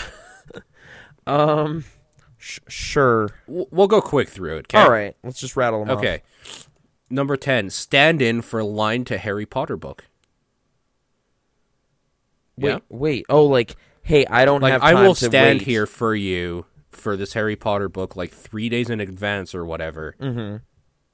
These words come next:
Speaker 2: That's my offer
Speaker 1: Okay.
Speaker 2: on eBay.
Speaker 1: That, that,
Speaker 2: But yeah.
Speaker 1: you know, enterprising. Nice try, I guess.
Speaker 2: Nobody won that, by the way.
Speaker 1: Yeah, yeah.
Speaker 2: Yeah. Okay, number nine,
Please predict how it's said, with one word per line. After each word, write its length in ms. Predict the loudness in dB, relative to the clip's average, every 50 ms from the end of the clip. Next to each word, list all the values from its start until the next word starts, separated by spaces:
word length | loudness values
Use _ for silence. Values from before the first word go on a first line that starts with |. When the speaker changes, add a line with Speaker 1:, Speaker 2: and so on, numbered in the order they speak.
| _ _
Speaker 2:
That's 320 | -8 -6 -6 -6 -6 -8 -12
my 580 | -8 -6 -6 -4 -4 -4 -6 -6 -8 -10 -12 _ -12
offer 420 | -10 -10 -10 -12 -16 -20 -20 -20 _ _ _ _ _ 0
Speaker 1:
Okay. 400 | 0 0 2 2 2 2 0 -2 -6
Speaker 2:
on 140 | -12 -14
eBay. 320 | -12 -14 -16 -16 -18 -20 -20 _ _ _ -4
Speaker 1:
That, 200 | -2 -2 -2 _ _ -8
that, 180 | -8 -8 -8 _ _
Speaker 2:
But 120 | -12 -8
yeah. 140 | -8 -8 -8 -12 _ _ -20 _ -20 -20 -14 -8
Speaker 1:
you 140 | -6 -6
know, 140 | -4 -4 -6 -8 -8 -8 -6 -6
enterprising. 680 | -6 -4 -4 -4 -4 -4 -4 -6 -8 -10 -12 -14 -16 -20 _ _ _ _ _ _ _ _ _ _
Nice 260 | -12 -8 -6 -6 -6 -8
try, 320 | -8 -10 -10 -8 -8 -10
I 60 | -10
guess. 280 | -10 -10 -10 -12 -14 _ _ _ _ _ _ _ _ _ _ _ _ _ _ _ _ _ _ _ _ _ _ _ _ _ _ _ _ _ _ -6
Speaker 2:
Nobody 520 | -4 -2 -2 0 0 -2 -2 -4 -6 -6
won 320 | -10 -8 -8 -8 -8 -8 -10
that, 240 | -12 -12 -14 -14 -14
by 140 | -14 -14 -12
the 120 | -12 -14
way. 200 | -14 -14 -16 -20 _
Speaker 1:
Yeah, 320 | -14 -12 -10 -10 -10 -10 -12 -14 -12
yeah. 280 | -10 -10 -8 -8 -10 -12 _ _ _ _ _ _
Speaker 2:
Yeah. 200 | -10 -10 -10 -10 -12 _ _ _ _ _ -20 _ _ _ _ -6
Okay, 280 | -6 -4 -2 -2 -4 -2
number 280 | -2 -2 -2 -2 -2
nine, 360 | 0 0 0 0 -2 -4 -6